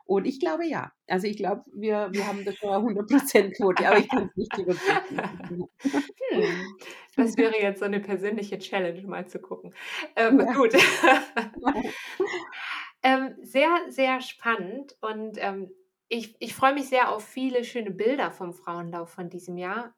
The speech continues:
Speaker 2: dass er jetzt auch wieder stattfindet, freut mich sehr für euch und für alle Läuferinnen, die sich da vielleicht zwanzig zwanzig und dann vielleicht zwanzig einundzwanzig schon drauf gefreut haben. Ähm,
Speaker 1: Mhm.
Speaker 2: denn das gibt's ja auch,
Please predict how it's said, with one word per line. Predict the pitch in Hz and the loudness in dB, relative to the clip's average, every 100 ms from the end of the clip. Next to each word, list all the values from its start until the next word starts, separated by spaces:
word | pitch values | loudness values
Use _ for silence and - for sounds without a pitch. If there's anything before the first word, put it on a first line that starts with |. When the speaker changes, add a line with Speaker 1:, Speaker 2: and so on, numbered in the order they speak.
| - | -6
Speaker 2:
dass | 202 | -4
er | 202 | -2
jetzt | 185 190 - | -4 -4 -4
auch | 196 | -4
wieder | 190 190 | -4 -6
stattfindet, | - 214 214 254 254 - | -6 -6 -6 -10 -10 -10
freut | - 220 | -10 -8
mich | 240 233 - | -10 -14 -10
sehr | 403 - 262 262 | -8 -4 -6 -6
für | - - | -8 -6
euch | - 247 277 | -4 -4 -6
und | - 208 | -10 -12
für | - | -4
alle | 196 208 | -2 -2
Läuferinnen, | 202 202 208 202 | -2 -4 -4 -6
die | 202 202 | -8 -8
sich | 208 | -8
da | 202 190 | -4 -4
vielleicht | 196 190 175 175 - _ - _ _ | -2 -6 -4 -6 -12 _ -20 _ _
zwanzig | - 196 196 - | -4 -4 -4 -12
zwanzig | 208 220 - 285 | -8 -8 -10 -14
und | 220 208 | -10 -4
dann | 196 | -4
vielleicht | 196 196 190 | -2 -8 -6
zwanzig | - 190 190 190 | -8 -8 -8 -4
einundzwanzig | - 247 - 254 254 247 | -4 -4 -10 -12 -12 -16
schon | 262 | -14
drauf | 247 240 | -8 -6
gefreut | 262 254 - 233 233 | -6 -6 -4 -6 -4
haben. | 240 254 - _ - - - | -4 -4 -16 _ -20 -16 0
Ähm, | 202 202 | 0 2
Speaker 1:
Mhm. | 196 196 - 214 | -2 -8 -10 -6
Speaker 2:
denn | 208 | -4
das | 214 208 - | -4 -6 -10
gibt's | 190 233 - | -10 -8 -2
ja | 202 | 0
auch, | 185 190 277 - | 2 0 -2 -6